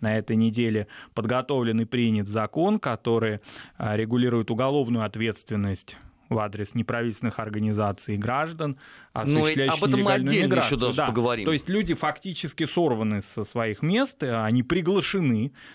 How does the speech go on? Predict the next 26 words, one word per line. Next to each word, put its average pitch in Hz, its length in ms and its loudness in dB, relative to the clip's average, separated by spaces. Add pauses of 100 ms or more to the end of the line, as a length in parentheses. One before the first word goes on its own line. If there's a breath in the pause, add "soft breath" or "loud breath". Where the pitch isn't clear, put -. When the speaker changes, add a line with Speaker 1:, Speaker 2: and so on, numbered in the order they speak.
(140 loud breath)
Speaker 1:
То 127 80 -2
есть 117 140 -4
теперь 160 280 0
их - 120 -6
называют 135 380 0
нелегальными, 156 720 0
но 123 340 0
во 120 300 0
многом 151 400 2
вербовка 143 580 0
их 127 220 -2
и 123 40 -4
приглашение 127 680 0
их - 120 -6
осуществлялось 135 640 -4
на 156 120 -2
их 165 140 -2
родине. 120 460 0
Это 120 160 -4
не 117 100 2
означает, 147 440 0
что - 140 -4
они 120 160 2
вот 110 220 -2
так 117 180 -4
вот 107 160 -10